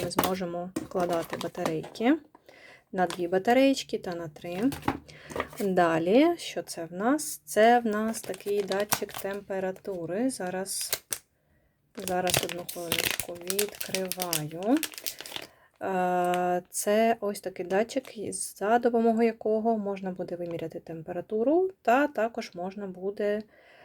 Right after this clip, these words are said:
е, виміряти вологість. Також в нас тут є такі заслони до камери. І ще дуже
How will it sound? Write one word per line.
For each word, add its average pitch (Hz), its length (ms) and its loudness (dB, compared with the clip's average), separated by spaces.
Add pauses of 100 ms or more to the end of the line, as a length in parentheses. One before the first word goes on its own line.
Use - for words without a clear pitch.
(200)
е, 175 500 2
виміряти 185 440 0
вологість. 185 680 0 (960)
Також 247 640 6 (100)
в 220 60 -2
нас 196 480 0
тут 190 460 -2
є 175 300 4
такі 175 460 -4
заслони 170 760 -6
до - 160 -10
камери. 285 480 6 (1040)
І 254 500 10 (920)
ще 214 360 0
дуже 185 460 -2